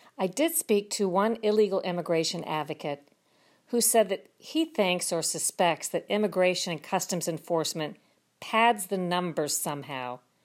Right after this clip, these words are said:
exaggerates to make the numbers look worse when reporting. And I suppose that's possible. We don't really have a way to know short of some sort of first-person independent audit. So that's the counterpoint to the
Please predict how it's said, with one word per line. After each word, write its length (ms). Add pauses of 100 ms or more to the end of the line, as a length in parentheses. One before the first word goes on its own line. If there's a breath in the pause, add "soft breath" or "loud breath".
exaggerates 840
to 80
make 180
the 80
numbers 360
look 260
worse 340
when 140
reporting. 560 (480)
And 100
I 40
suppose 360
that's 220
possible. 580 (300 soft breath)
We 80
don't 120
really 160
have 140
a 60
way 180
to 80
know 320
short 320
of 80
some 220
sort 260
of 140 (360 soft breath)
first-person 600
independent 560
audit. 320 (800)
So 160
that's 260
the 100
counterpoint 640
to 100
the 300